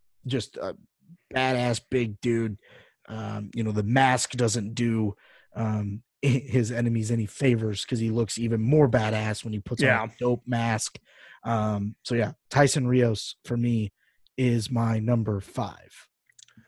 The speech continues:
Speaker 2: That's an excellent pick 'cause we have been talking about Army of Two a lot lately off,
Speaker 1: Yeah.
Speaker 2: off the record.
Speaker 1: Yeah.
Speaker 2: Uh, I remember the first time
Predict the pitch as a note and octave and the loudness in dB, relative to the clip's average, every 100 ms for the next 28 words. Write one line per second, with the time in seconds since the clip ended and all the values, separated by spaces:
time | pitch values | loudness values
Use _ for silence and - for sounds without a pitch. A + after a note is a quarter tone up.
0 | _ D3 D3 F3 D3+ C#3+ - B2+ G#2 A#2+ | _ 0 4 2 2 0 0 -2 0 -2
1 | A2 A#2+ G#2 C#3 C#3+ B2+ C#3 B2+ D3 C3+ | -2 -4 2 4 4 2 0 0 0 2
2 | C#3 A#2+ C3 B2+ A2+ A#2 - F#3+ C#3+ C3 | 0 0 0 0 0 -2 2 6 6 6
3 | E3 F3 E3 - F3 D3+ E3+ E3 D3 D#3 | 8 8 8 6 4 6 6 4 6 4
4 | A#2+ A2+ - - - - D#3+ D#3 F#3 D3 | 2 -4 -8 -16 -12 2 2 4 4 6
5 | C#3+ D3+ E3 G3+ - - C#3 A#2+ - - | 4 6 6 6 4 -4 -2 -2 -4 -16
6 | _ _ _ _ _ _ _ B2 A#2 B2 | _ _ _ _ _ _ _ -4 -2 2
7 | C#3+ D3+ D#3 D#3 C#3+ D#3 C#3 - D3+ C#3+ | 4 6 4 4 2 2 2 2 2 4
8 | C3+ A#2+ | 2 -2